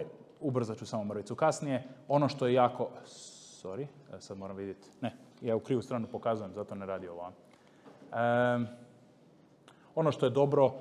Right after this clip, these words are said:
spomenuo sam već, dosta se ima, znači, ono, na Oxfordu i u Engleskoj općenito dosta se, e, specifičnih grantova i nekakvih financiranja daje upravo za tu ideju.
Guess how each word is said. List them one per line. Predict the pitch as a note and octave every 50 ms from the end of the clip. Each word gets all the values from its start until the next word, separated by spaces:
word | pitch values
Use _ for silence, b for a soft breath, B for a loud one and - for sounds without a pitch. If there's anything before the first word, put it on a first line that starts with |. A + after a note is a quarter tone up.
| - -
spomenuo | - - - B2 B2 B2 B2+ B2
sam | B2 - B2 A2
već, | A#2+ A#2+ - - - - - - -
dosta | A2+ G#2+ A#2+ A#2+ A#2 A#2+ - - A2
se | - - A#2 G#2 G2+ - B B B B - _ -
ima, | A#2+ A2 A2 G#2+ G#2
znači, | G#2 G#2+ - A#2
ono, | G#2+ G#2 G2+ F#2+ F#2+ F#2 F2+
na | G#2+ G#2+ G#2+
Oxfordu | A2 A2 A2 - - A#2+ G#2+ G#2 G#2+
i | G#2+
u | G#2+
Engleskoj | A2 A2 A2 - - G#2
općenito | G2+ G2+ - - A2 A2 - G#2+
dosta | G2 A2 G#2 - G#2+ F#2+
se, | - A2 G2 F#2+ B B B B B -
e, | G2 F#2+ F#2+ F#2+ F#2+ G2 F#2+ - - - - - - -
specifičnih | - - - - - G#2+ - - C3+ A#2+ - B2 - - - A2 G#2+ G#2 F#2+ - -
grantova | - B2+ A2+ A2+ A#2 A#2 A2+ - A#2 G#2 G#2 G2+ G2+ G#2
i | G2+ G2+ G2+ G2+
nekakvih | G2 G2+ G#2 G2+ G2 G2
financiranja | - - G2+ G2 - - A#2+ A2+ A2 G#2 G2+
daje | G2+ A#2 A#2 G#2+
upravo | G#2 B2 C3 C3+ - A#2+ G#2+ G#2+
za | G#2 G#2
tu | - - B2
ideju. | A2+ A2 A2+ A#2 A#2 A2 G2+